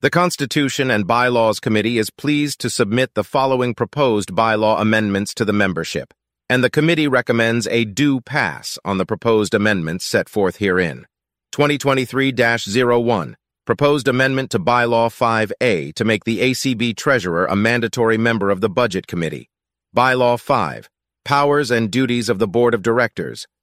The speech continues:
Current language, A. The Board of Directors shall elect a subcommittee of three, open parenthesis three, close parenthesis, which shall review and make recommendations to the Board regarding the annual budget submitted by the Executive Director.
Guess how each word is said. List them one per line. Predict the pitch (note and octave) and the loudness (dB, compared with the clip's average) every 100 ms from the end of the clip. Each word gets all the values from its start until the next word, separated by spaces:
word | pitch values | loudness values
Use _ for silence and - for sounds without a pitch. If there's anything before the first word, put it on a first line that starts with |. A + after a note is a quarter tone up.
| _ | _
Current | - C#3 B2+ | 2 2 2
language, | B2+ C3 F2 D2+ - - _ - | 2 2 0 -4 -8 -16 _ 0
A. | D3 G2 B1 - _ _ _ _ A#2 | 2 2 -2 -14 _ _ _ _ 2
The | B2+ | 4
Board | D#3 F#3+ | 4 4
of | F3+ | 2
Directors | D3+ D3 C#3 C#3 C#3 | 2 2 2 2 0
shall | - A#2+ A#2+ | 2 2 4
elect | B2+ B2+ A2+ | 2 0 -2
a | |
subcommittee | - - C#3+ A#2+ B2 A2+ A2 | 0 0 0 0 0 2 2
of | G#2+ | 0
three, | - C#3+ G#2+ C#2+ C#2 _ _ | -2 0 0 -2 -10 _ _
open | C#3+ D#3 D3 C#3 | 2 2 2 0
parenthesis | C3 B2+ C3+ B2+ A2+ A#2+ - | 0 0 0 -2 -2 -2 -2
three, | - C3+ A#2+ | -2 0 0
close | A2 D3 D3+ C3 | -2 0 0 0
parenthesis, | - F#2 D#2+ D#2+ - F#2 - - - - | -2 -2 -2 -6 -2 -2 -2 -10 -8 -2
which | C#3+ | 0
shall | - C#3+ C#3+ | 2 2 2
review | C#3+ A#2 E3+ E3+ | 0 2 2 4
and | D#3 B2+ | 2 2
make | C3 B2 | 2 2
recommendations | C#3 D3 C3 B2+ C#3+ C#3+ - F#2 F2 | 0 0 0 2 2 0 -2 -4 -2
to | A#2 | -2
the | G#2 | 0
Board | F#2+ C3+ G2 F#2 | 2 4 4 2
regarding | A2 A#2+ B2 A#2 A2+ | 0 2 2 2 0
the | A2 | 0
annual | B2+ C3 C3 A#2+ A2 | 0 0 2 2 2
budget | B2+ A#2+ A2+ | 2 0 -2
submitted | - A#2+ A#2 A#2 G#2 | -2 -2 2 2 2
by | F#2+ G#2 | 2 2
the | G2+ | 2
Executive | F#2+ E2+ G#2 - E2 C#2 | 0 0 0 0 -4 -4
Director. | E2+ C#2+ - A1+ G1+ | -4 -4 -6 -12 -14